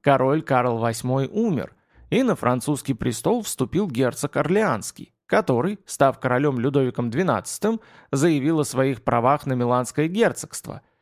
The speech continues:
как наследник Валентины Висконти, жены брата Карла шестого. Во время быстрого завоевания Милана Генуя выступила за короля Франции,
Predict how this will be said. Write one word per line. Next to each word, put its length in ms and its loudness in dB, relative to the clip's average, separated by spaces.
как 200 2
наследник 600 0
Валентины 500 0
Висконти, 580 -4
жены 400 2
брата 360 0
Карла 340 0
шестого. 540 -4
Во 120 4
время 300 2
быстрого 500 0
завоевания 600 0
Милана 520 -2
Генуя 460 2
выступила 600 0
за 120 -2
короля 340 0
Франции, 640 -4